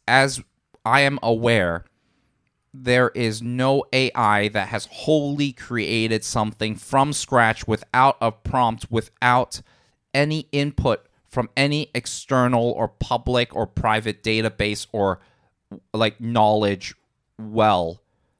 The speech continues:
to make something that has never been done or seen before. Now, that can very much change, but the first thing is that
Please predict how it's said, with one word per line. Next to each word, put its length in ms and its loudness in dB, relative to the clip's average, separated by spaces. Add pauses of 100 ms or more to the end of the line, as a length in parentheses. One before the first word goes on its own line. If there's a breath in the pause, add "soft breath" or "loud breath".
(300)
to 280 -6 (120)
make 300 -4
something 480 -4
that 140 -4
has 280 -6
never 520 0
been 400 -6
done 400 0
or 160 -2
seen 600 -8 (160)
before. 600 -8 (760)
Now, 240 2
that 160 -2
can 180 -4
very 200 0
much 340 -4
change, 720 -6 (640)
but 280 0 (600)
the 80 -2
first 320 -2
thing 160 -4
is 280 -4
that 300 -2